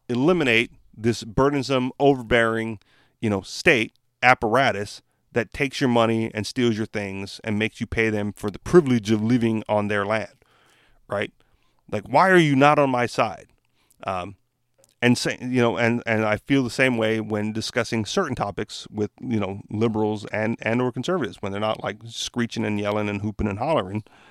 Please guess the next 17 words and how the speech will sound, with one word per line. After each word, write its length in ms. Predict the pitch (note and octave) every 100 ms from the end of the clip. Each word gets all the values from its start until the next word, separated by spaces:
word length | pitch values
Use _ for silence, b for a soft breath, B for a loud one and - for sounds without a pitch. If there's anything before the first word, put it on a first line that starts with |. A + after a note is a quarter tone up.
| b b b b
Um, 260 | G2+ G2 -
it's 180 | A2 A2+
like, 140 | A2+ G2
why 180 | B2 G3+
aren't 200 | G#3 -
you 100 | G3+
on 120 | F#3+
our 140 | F#3 E3+
side, 440 | F#3+ F3+ - - - - - - - _ _
right? 260 | G#2+ A2+ B2+ F3+ _ _ _ -
If, 160 | A#2+ -
if 160 | A#2
you 100 | B2
want 260 | A#2 E3+ F#3+
to 40 |
give, 200 | D#3 F3 D3+
like, 300 | B2 A#2